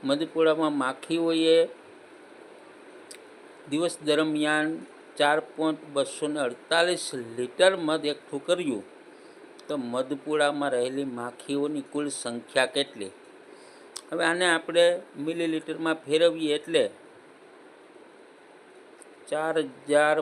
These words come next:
બસો ને અડતાલીસ, એને ભાગ્યા અઢાર, અઢાર દુ છત્રીસ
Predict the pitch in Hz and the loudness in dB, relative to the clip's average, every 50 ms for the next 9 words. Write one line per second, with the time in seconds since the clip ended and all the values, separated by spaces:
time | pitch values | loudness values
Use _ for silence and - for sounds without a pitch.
0 | 139 131 135 127 131 - - - 147 147 143 143 143 - - - 123 120 117 - | 0 0 0 -2 -2 -4 -8 -4 -2 -2 0 -2 -4 -6 -6 -4 -4 -4 -4 -6
1 | - - 165 170 170 151 127 113 104 95 - - - - - - - - - - | -6 -2 0 2 2 2 2 0 -2 -4 -10 -14 -16 -16 -18 -20 -20 -20 -20 -20
2 | - - - - - - - - - - - - - - - - - - - - | -20 -20 -20 -20 -20 -20 -20 -20 -20 -20 -20 -20 -20 -20 -20 -20 -20 -20 -20 -20
3 | - - - - - - - - - - - - - - - - - - - - | -20 -20 -20 -20 -20 -20 -20 -20 -20 -20 -20 -20 -20 -20 -20 -20 -20 -20 -20 -20
4 | - - - 139 139 147 156 156 131 120 131 139 135 131 135 135 143 143 - - | -20 -12 -6 -4 -2 0 0 0 0 2 2 2 0 0 -2 -2 -2 -2 -2 -2
5 | - 113 - 127 139 147 147 123 - - - - - - - - - - - - | -4 -2 0 4 6 6 6 4 2 -2 -12 -20 -20 -20 -20 -20 -20 -20 -20 -20
6 | - - - - - - - - - - - - - - - - - - - - | -20 -20 -20 -20 -20 -20 -20 -20 -20 -20 -20 -20 -20 -20 -20 -20 -20 -20 -20 -20
7 | - - - - - - - - - - - - - - - - - - - - | -20 -20 -20 -20 -20 -20 -20 -20 -20 -20 -20 -20 -20 -20 -20 -20 -20 -20 -20 -16
8 | - - 127 - - - 123 131 151 165 170 160 160 151 165 170 170 175 170 160 | -12 -10 -10 -10 -10 -8 -2 2 2 2 2 2 -2 -4 -2 -2 -2 -2 -4 -8
9 | - - - - 147 147 - - 190 185 175 139 113 - | -10 -8 -4 -4 -4 -4 -4 -2 2 2 2 2 2 -2